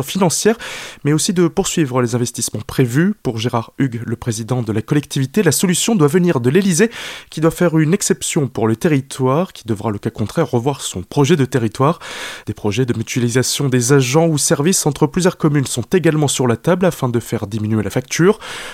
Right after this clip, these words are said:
Dans les principaux investissements prévus pour deux mille vingt-deux, les travaux d'extension de la déchetterie de Bissheim, ainsi que le projet de l'île de Rhin, l'objectif étant de développer son dynamisme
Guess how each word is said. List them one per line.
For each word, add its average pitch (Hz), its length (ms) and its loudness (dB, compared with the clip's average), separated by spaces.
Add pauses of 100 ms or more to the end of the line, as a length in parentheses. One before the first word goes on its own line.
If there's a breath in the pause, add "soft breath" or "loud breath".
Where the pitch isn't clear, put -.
(120 loud breath)
Dans 107 100 -6
les 104 120 -6
principaux 120 520 0
investissements 131 560 0
prévus 139 300 2
pour 120 220 -2
deux 147 100 4
mille 160 180 2
vingt-deux, 143 380 2
les 160 100 4
travaux 165 300 0
d'extension 190 640 0
de 135 80 2
la 131 100 2
déchetterie 127 420 -2
de 110 80 -2
Bissheim, 185 460 2 (380 loud breath)
ainsi - 240 -4
que - 100 -4
le 139 120 4
projet 185 320 2
de 135 100 2
l'île 202 180 4
de 185 100 4
Rhin, 175 400 4
l'objectif 165 680 -2 (100)
étant 139 260 -2
de 117 140 0
développer 113 540 0
son 101 200 -4
dynamisme 135 680 0